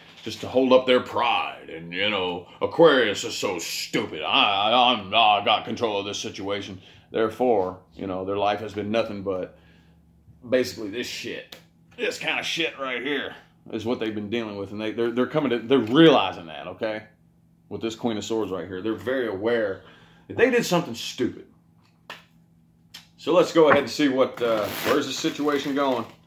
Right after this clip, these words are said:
Where is this situation going for Aquarius? November twenty eighteen, universe, please. What timelines is Aquarius headed towards for November twenty eighteen?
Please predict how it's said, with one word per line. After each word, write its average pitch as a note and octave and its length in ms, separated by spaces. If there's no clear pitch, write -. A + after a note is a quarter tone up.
Where D#3 260
is C#3 120
this C3 120
situation A#2+ 580
going A2+ 220
for G#2+ 140
Aquarius? A#2 480
November A#2 300
twenty A2+ 260
eighteen, A#2+ 420
universe, A#2+ 400
please. C#3 320
What D3 240
timelines C3 560
is G#2+ 60
Aquarius A#2 480
headed G#2+ 240
towards G2 360
for - 120
November G#2+ 360
twenty G#2 300
eighteen? F#2+ 480